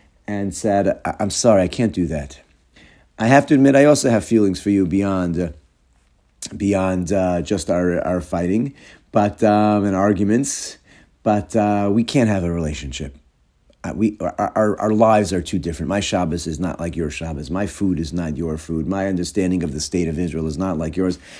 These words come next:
I have two Holocaust surviving parents. I couldn't even dream of doing something like this to them. I, it's not, we have two different worlds.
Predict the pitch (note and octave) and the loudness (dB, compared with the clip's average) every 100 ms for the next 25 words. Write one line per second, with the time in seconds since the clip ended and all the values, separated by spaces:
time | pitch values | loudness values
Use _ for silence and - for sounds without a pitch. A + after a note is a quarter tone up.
0 | - _ B2 B2+ F2+ - G2 F2 D#2+ D#2 | -20 _ 0 2 2 0 -2 -2 -2 -4
1 | D#2+ - D#2+ E2+ D#2+ D#2+ F#2 D#2+ D#2+ G2 | -6 -4 -4 -4 -2 -4 -4 -6 -4 -6
2 | - A2 F#2 F2 D#2 D2+ D#2+ F#2 F2 E2 | -4 -2 2 2 0 -4 -2 0 2 0
3 | E2 E2 C#2 C2 F2 D#2 - D2+ D#2+ D2+ | -2 -6 -6 -2 -2 -2 -4 -4 -4 -4
4 | D2+ - C#2+ - _ - - A2 A#2 A2+ | -4 -6 -6 -8 _ -8 0 4 4 4
5 | G#2+ - A#2 - C3+ C3 - - - - | -2 -2 -2 2 4 4 0 -20 -12 -6
6 | A#2 C#3 D#3 - D#3+ C#3+ A#2+ A2 G2 E2 | 0 8 8 8 2 2 2 2 2 0
7 | - | -6